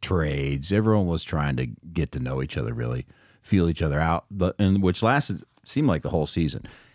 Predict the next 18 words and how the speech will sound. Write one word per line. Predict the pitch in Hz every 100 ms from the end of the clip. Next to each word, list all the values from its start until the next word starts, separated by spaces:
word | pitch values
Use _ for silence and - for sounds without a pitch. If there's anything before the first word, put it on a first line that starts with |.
| _ -
It | -
is | -
totally | - 349 262 165 127
different | 131 - 110
this | 87 87 -
year. | 78 60 - - _ _ _ _ -
Um, | 92 92 92 98 _ _ - - _ _ -
the | 98 104
standings, | 101 - 151 147 147 117
you | 123
guys | 117 113 107
aren't | 107
where | 101
you | 101 92
wanna | 92
be | 87 90
right | 87 82
now, | 87 82 76